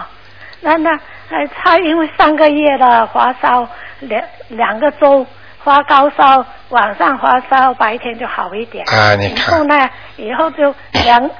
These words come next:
Speaker 1: 好了以后好两个周。
Speaker 2: 嗯。
Speaker 1: 现在又发烧。
Speaker 2: 嗯。
Speaker 1: 啊，发烧，每天晚上发烧。
Speaker 2: 明-，明白了吗？
Speaker 1: 哦，知道了。
Speaker 2: 为什么晚上发烧啊？
Speaker 1: 哦。
Speaker 2: 啊，什么东西是晚上出来的？
Speaker 1: 哦，哦，哦。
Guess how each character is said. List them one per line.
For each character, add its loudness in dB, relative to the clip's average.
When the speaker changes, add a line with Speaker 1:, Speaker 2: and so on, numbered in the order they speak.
Speaker 1:
好 -4
了 6
以 -6
后 0
好 0
两 0
个 -4
周。 0
Speaker 2:
嗯。 2
Speaker 1:
现 2
在 6
又 4
发 4
烧。 6
Speaker 2:
嗯。 -2
Speaker 1:
啊， 2
发 0
烧， 0
每 -4
天 0
晚 -6
上 -4
发 0
烧。 2
Speaker 2:
明-， 2
明 2
白 8
了 8
吗？ 4
Speaker 1:
哦， 2
知 -4
道 6
了。 8
Speaker 2:
为 6
什 6
么 6
晚 8
上 6
发 6
烧 4
啊？ 4
Speaker 1:
哦。 -4
Speaker 2:
啊， 0
什 0
么 6
东 4
西 2
是 4
晚 6
上 4
出 0
来 6
的？ 2
Speaker 1:
哦， -2
哦， -8
哦。 -16